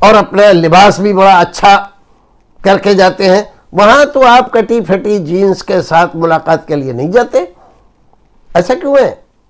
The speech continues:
हम ये नहीं कह रहे हैं आप cream powder लगा कर जाइए, लेकिन नमाज के लिए जब आप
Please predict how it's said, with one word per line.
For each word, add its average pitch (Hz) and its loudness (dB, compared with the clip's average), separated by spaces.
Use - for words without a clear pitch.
हम 160 -4
ये 214 4
नहीं 262 2
कह 277 2
रहे 277 4
हैं 262 2
आप 262 -2
cream 240 2
powder 226 2
लगा 214 2
कर 202 -2
जाइए, 160 -2
लेकिन 170 -2
नमाज 165 2
के 170 0
लिए 143 -4
जब 175 0
आप 175 2